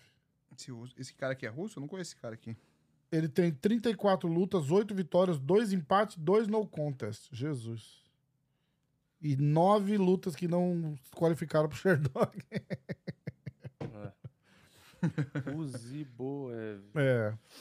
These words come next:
Speaker 3: <clears throat>
Speaker 2: Cara, eu vou
Speaker 3: O
Speaker 2: de
Speaker 3: favorito é o
Speaker 2: Ruzi-,
Speaker 3: Buckley, um e sessenta. O Nursulton, dois e trinta e um.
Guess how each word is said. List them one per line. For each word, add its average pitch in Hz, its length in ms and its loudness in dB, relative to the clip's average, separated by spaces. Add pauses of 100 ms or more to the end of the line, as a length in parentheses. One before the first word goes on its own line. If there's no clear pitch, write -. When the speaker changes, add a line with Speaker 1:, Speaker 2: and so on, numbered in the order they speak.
(280)
Speaker 3:
<clears throat> 208 800 2
Speaker 2:
Cara, 170 140 4
eu 170 40 6
vou 175 80 4
Speaker 3:
O - 20 4
Speaker 2:
de 165 40 -4
Speaker 3:
favorito 180 300 6
é 180 40 6
o 165 40 4
Speaker 2:
Ruzi-, 151 60 2
Speaker 3:
Buckley, 160 360 6
um 156 40 4
e 160 60 0
sessenta. 117 600 -4
O 107 120 -6
Nursulton, 120 540 -8
dois 127 240 -2
e 131 40 -16
trinta 135 340 -16
e 135 100 -18
um. - 60 -20